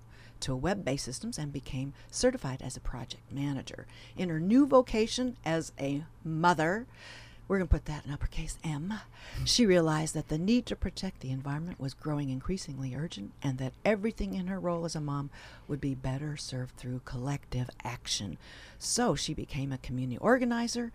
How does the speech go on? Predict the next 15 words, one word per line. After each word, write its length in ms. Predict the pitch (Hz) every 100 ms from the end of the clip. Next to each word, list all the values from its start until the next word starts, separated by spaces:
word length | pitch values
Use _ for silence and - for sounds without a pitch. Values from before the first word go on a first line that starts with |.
| - - -
and 140 | 147
advocate 480 | 135 131 - 139 -
for 100 | -
clean 260 | - 131
energy 460 | 131 170 185 170 170 - - -
with 340 | 170 233 - - -
her 200 | 226 233
brood 400 | 156 143 143 -
in 240 | - 135 123
mind. 400 | 120 120 110 - - - - -
Her 100 | 156
volunteer 480 | 160 151 151 147 139
work 260 | 170 214
includes 540 | 196 196 - 196 185 - - - -
being 260 | 147 143